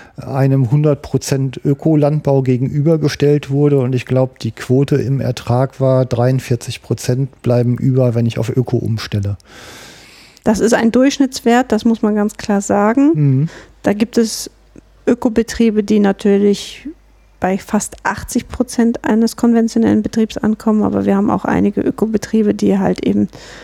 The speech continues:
Speaker 2: noch schlechter da sind als die dreiundvierzig Prozent.
Speaker 1: Mhm. Sind denn, also ich meine, dieses Label, was es genau bedeutet, wollen wir jetzt vielleicht gar nicht so sehr vertiefen. Ähm,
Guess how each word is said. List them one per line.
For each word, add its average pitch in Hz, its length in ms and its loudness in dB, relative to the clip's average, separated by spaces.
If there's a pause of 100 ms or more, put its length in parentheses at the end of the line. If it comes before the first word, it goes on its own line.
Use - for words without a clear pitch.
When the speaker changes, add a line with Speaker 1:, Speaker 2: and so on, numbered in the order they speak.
(1200)
Speaker 2:
noch 240 240 2
schlechter - 400 -4
da 160 160 -4
sind 170 140 -6
als - 160 -10
die - 80 -10
dreiundvierzig - 600 -10
Prozent. - 340 -18 (340)
Speaker 1:
Mhm. 110 280 -2 (1000)
Sind 131 340 -4 (120)
denn, 170 420 2 (1040)
also 143 180 -2
ich 135 140 -4
meine, 151 100 2
dieses 135 380 -4
Label, 170 600 4
was 143 200 -2
es - 160 -10
genau 139 260 0
bedeutet, 135 800 0
wollen 139 220 0
wir 135 80 2
jetzt 127 260 -2
vielleicht 120 340 -2
gar 131 140 0
nicht 135 160 -2
so 123 140 -6
sehr 123 180 2
vertiefen. 190 800 0 (260)
Ähm, 123 400 0